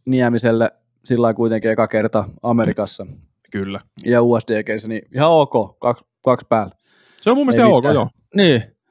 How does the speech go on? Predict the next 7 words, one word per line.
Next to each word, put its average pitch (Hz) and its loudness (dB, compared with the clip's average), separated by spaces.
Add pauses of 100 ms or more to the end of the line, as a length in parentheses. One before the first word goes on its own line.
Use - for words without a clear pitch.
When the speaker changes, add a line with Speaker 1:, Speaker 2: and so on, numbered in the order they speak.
(420)
Speaker 1:
Mut 143 -6
sitten 170 0
kakkoskierros, 135 2 (440)
varsinkin 135 0 (220)
alku 156 4
ihan 135 4
hyvää. 127 2